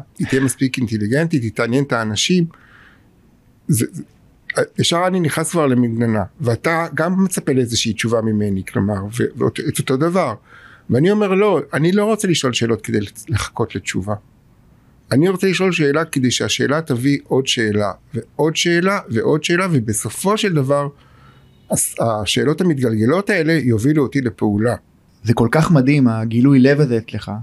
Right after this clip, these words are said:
Speaker 2: המקום הזה שאתה יודע לשים את הדברים על השולחן, בלי פילטרים, בלי מגננות. ואני זוכר בתקופה של ה-, אה, סופרוויז'ן, שהיינו ככה קבוצה, אה, של, אה, לא מעט אנשים,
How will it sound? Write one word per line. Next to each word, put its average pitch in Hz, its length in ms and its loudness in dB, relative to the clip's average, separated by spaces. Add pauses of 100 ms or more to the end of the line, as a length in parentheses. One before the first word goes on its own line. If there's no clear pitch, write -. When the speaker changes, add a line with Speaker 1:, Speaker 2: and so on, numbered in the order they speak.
(400)
Speaker 2:
המקום 120 340 4
הזה 156 140 4
שאתה 113 460 -2
יודע 123 220 2
לשים 147 160 0
את 151 60 -2
הדברים 120 360 -2
על 127 80 2
השולחן, 131 580 0
בלי 127 480 2
פילטרים, 143 540 2
בלי 131 160 4
מגננות. 135 560 6 (720)
ואני 117 180 6
זוכר 147 220 4
בתקופה 165 380 0
של 151 200 4
ה-, 107 380 2 (100)
אה, 107 340 -6
סופרוויז'ן, 110 720 0
שהיינו 139 340 2
ככה 127 200 0
קבוצה, 117 680 0 (800)
אה, 117 60 4 (460)
של, 107 360 0
אה, 107 460 -4 (480)
לא 131 140 4
מעט 147 240 6
אנשים, 120 360 2